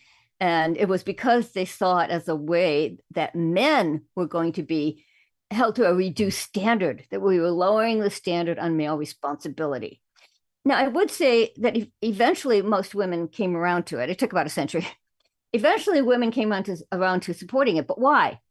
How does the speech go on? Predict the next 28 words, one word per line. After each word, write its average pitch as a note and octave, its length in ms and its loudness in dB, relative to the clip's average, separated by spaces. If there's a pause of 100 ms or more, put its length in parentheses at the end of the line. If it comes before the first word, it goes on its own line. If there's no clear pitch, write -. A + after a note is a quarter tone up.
(400)
Early C#4 320 2
feminists A#3+ 720 0
framed G#3 340 0
it B2+ 60 -4
in - 80 -6
terms F3+ 260 -4
of D#3 120 -2
autonomy A#3 680 0
and G#3 140 2
individual F3+ 480 -2
rights. - 380 -6 (420)
That F#3+ 180 -2
did D#3 140 -8
not D#3+ 200 -4
speak - 260 -8
to C#3+ 60 -6
most D3 220 -4
women. C3+ 240 -6 (1200)
Women B3+ 320 4
came A#3 280 2
around F#3+ 180 0
to G3+ 80 -6
supporting C#4+ 680 0
it D3 200 0 (380)
when G3 180 -2
the F3 80 -2
temperance D#4+ 760 0
movement E3+ 600 2